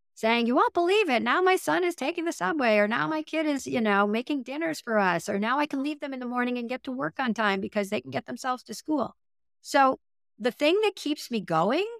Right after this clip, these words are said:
is the fact that as deep as these fears are, as, as intense as those conversations must be between you and your wife about what age will your kid be allowed out and how likely is she to be kidnapped,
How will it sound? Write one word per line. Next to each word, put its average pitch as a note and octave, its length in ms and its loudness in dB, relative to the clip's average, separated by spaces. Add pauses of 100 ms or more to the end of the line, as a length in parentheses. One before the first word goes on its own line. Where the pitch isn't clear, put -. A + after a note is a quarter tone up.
(420)
is B3+ 240 2
the A#3+ 120 -4
fact C4 440 0
that A3+ 260 2
as A3 260 -2
deep D#4 420 0 (100)
as A3 180 -2
these G#3+ 220 -4
fears D4 380 -4
are, F#3+ 280 2
as, A3+ 280 -4 (480)
as A3+ 320 0 (220)
intense D4 580 0
as A3+ 200 -4
those A3+ 200 -2
conversations C4+ 840 -6
must A3+ 280 -4
be C4 200 -4
between G#3 380 -2
you C4+ 160 2
and B3 100 2
your A3 100 0
wife C4 300 0
about G3 320 0
what A3+ 220 2
age B3 420 0
will G#3 120 0
your G3+ 140 -2
kid B3 220 -8
be A3 100 0
allowed G3 280 2
out B3+ 340 2
and F3+ 140 -6
how A3+ 180 0
likely A3+ 400 0
is G#3+ 80 2
she A#3 160 -6
to G3+ 60 -2
be F#3 100 -2
kidnapped, A#3+ 520 -6